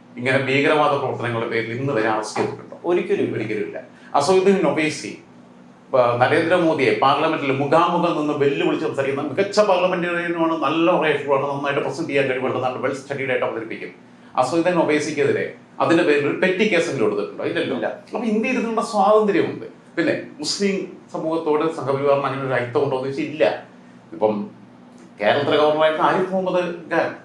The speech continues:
Speaker 1: ബി ജെ പിയുടെ നോമിനിയാണ്.
Speaker 2: അതെ.
Speaker 1: നജ്മ ഹെപ്തുള്ള രാജ്യസഭയുടെ പഴയ വൈസ് ചെയർമാനായിരുന്നു,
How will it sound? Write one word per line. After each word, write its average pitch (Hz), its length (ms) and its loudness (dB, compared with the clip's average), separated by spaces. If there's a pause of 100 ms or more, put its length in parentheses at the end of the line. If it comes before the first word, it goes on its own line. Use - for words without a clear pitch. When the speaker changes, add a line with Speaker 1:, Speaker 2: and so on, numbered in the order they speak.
(540)
Speaker 1:
ബി 160 60 -6
ജെ 185 120 -2
പിയുടെ 185 200 0
നോമിനിയാണ്. 190 640 0
Speaker 2:
അതെ. 117 180 -4 (340)
Speaker 1:
നജ്മ 165 240 2
ഹെപ്തുള്ള 185 600 2
രാജ്യസഭയുടെ 160 500 0
പഴയ 160 400 0
വൈസ് 156 260 0
ചെയർമാനായിരുന്നു, 135 720 -2